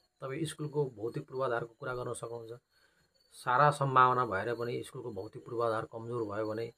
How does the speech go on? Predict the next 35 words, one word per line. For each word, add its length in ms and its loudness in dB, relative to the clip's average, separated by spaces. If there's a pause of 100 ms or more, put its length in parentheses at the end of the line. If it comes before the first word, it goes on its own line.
(120)
स्कुलमा 260 -12
पठन 300 -12
पाठन 220 -4
सही 220 -6
तरिकाले 320 -6
गर्न 200 -4
सकिँदैन। 480 -12
तसर्थ 260 -8 (540)
हामीले 360 -4
स्कुलको 280 -12
पू-, 400 -12
भौतिक 340 -10
पूर्वाधारलाई 500 0
पनि 140 -4
ध्यान 220 -6
दिनुपर्छ 300 -6
भन्न 240 -8
सक्नुपर्छ। 480 -14
अर्थात् 380 -8
विद्यार्थी 300 -2
छैन 300 -12
भने 200 -8 (380)
प्रब्लम। 220 -6
अहिलेको 320 0
समस्या 360 0
विद्यार्थी 360 -6
सार्व-, 280 -2
सार्वजनिक 420 -4
विद्यालयमा 540 -4 (560)
विद्यार्थी 280 0
नहुनु 260 0
पनि 160 2
त 40 0
हो 120 -6
नि। 100 -8